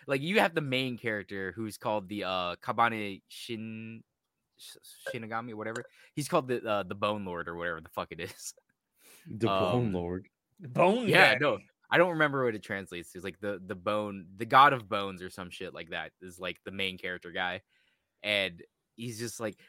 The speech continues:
Speaker 1: when you first meet him, you're kinda just like, "Whatever," but then you get more into his backstory and you're just like, "Yo, yo, yo, yo, yo, yo, yo, yo, what?"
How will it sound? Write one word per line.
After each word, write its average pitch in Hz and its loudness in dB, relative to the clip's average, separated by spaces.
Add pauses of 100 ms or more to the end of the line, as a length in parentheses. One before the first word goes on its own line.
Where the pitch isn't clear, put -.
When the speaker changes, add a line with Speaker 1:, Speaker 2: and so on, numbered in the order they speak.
Speaker 1:
when 180 2
you 254 2
first 170 4
meet 135 0
him, 120 -4
you're 120 -4
kinda 120 -2
just 98 -10
like, 92 -4
"Whatever," 98 -2
but 87 -12
then 104 -6
you 101 -8
get 104 -2
more 101 -6
into 98 -8
his 90 -10
backstory 95 -4
and 101 -4
you're 101 -8
just 98 -12
like, 92 -18
"Yo, 92 -16
yo, - -12
yo, 123 -14
yo, 135 -10
yo, 160 -8
yo, 185 -6
yo, 196 -2
yo, 208 -2
what?" 277 0